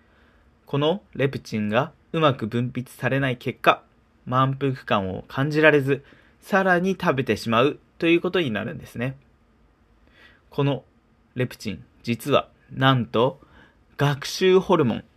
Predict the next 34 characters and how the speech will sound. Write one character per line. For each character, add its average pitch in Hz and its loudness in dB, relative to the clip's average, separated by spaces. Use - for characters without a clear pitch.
と 190 -2
も 175 4
呼 120 6
ば 101 4
れ 95 0
て 101 -6
い 95 -2
て、 123 4
記 175 4
憶 196 4
力 160 2
に 175 0
も 190 2
影 131 4
響 143 4
を 160 8
与 110 4
え 117 4
る 151 4
ホ - 2
ル 120 4
モ 104 -2
ン 104 -2
な 95 -2
ん 95 -6
で 92 -4
す。 - -20
体 156 4
重 151 -2
が 107 2
増 120 2
加 113 -2
し - -12
て 139 0